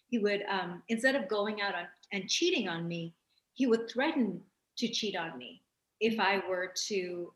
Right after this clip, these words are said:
make him angry. Which, I mean, cheating is already a really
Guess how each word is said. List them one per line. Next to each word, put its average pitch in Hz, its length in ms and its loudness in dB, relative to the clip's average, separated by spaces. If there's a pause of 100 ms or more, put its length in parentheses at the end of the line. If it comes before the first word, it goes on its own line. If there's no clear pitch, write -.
make 196 200 0
him 196 260 -8
angry. 175 440 -12 (1000)
Which, 247 480 2 (600)
I 240 60 2
mean, 214 180 0
cheating 269 500 0
is 202 160 -4
already 190 460 0
a 180 100 -2
really 185 540 0